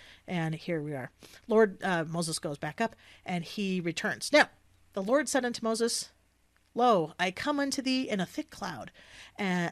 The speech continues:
that the people may hear when I speak with thee and believe thee forever." And so Moses told the words of the people unto the Lord. So Moses keeps going up to the mountain and then back down, and then up to the mountain and back down. And we see this, we've seen this before, the cloud,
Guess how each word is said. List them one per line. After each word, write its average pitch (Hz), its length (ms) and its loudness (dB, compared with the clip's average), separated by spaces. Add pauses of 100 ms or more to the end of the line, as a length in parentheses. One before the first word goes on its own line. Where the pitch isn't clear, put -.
that 180 340 2
the 180 80 -4
people 262 340 0
may 175 200 -2
hear 254 380 -6
when 240 180 -4
I 226 100 -2
speak 190 500 -4
with 170 200 -6
thee 220 280 -2 (400)
and 175 140 -4
believe 247 300 0
thee 196 360 -6
forever." - 440 -6 (560)
And 160 320 -6
so 160 280 -4
Moses 165 400 -4
told 160 180 -8
the 170 80 -4
words 160 240 -6
of - 60 -14
the 151 60 -8
people 156 280 -12
unto 156 160 -12
the 170 80 -6
Lord. 185 240 0 (320)
So 247 140 -8
Moses 302 260 4
keeps - 260 0
going 202 300 0
up 277 140 0
to - 120 -8
the 285 80 -4
mountain 262 440 -4 (120)
and 185 120 -4
then 165 80 -2
back 156 160 -2
down, 143 240 -12
and 139 80 -16
then 135 140 -18
up 190 120 -8
to - 80 -12
the 190 80 -8
mountain 185 320 -8
and 170 100 -8
back 151 160 -6
down. - 220 -8 (320)
And 208 140 2
we 220 80 6
see 262 300 4
this, 226 280 6
we've 220 160 0
seen 254 200 2
this 233 120 2
before, 214 540 4
the 180 100 0
cloud, 208 580 2